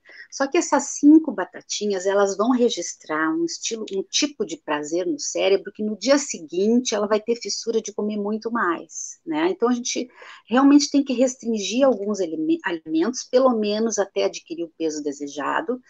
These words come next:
e depois incorporar uma nova forma de se alimentar e em menos quantidade, porque a gente começou a engordar quando a gente começou a comer em muita quantidade, tá?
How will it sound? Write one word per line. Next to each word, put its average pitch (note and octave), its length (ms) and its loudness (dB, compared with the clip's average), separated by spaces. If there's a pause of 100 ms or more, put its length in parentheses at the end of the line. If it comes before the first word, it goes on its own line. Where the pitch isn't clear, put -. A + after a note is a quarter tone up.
(380)
e A3+ 120 -2
depois C4 380 4
incorporar B3+ 580 4
uma A#3+ 140 0
nova B3 340 2
forma A#3 460 2
de - 80 -10
se - 140 -6
alimentar D3+ 680 -2
e B3 60 0
em B3+ 180 8
menos B3 520 2
quantidade, A3+ 840 -4
porque - 200 -6
a G#3+ 40 0
gente B3+ 220 4
começou B3+ 400 0
a - 20 2
engordar A3+ 520 4
quando A3+ 180 -2
a A3 40 -2
gente G#3+ 280 -12
começou G3+ 340 -6
a A3 60 -8
comer G3+ 340 -4
em G#3+ 140 -2
muita G3+ 640 -2
quantidade, - 880 -12 (840)
tá? C#3 400 -2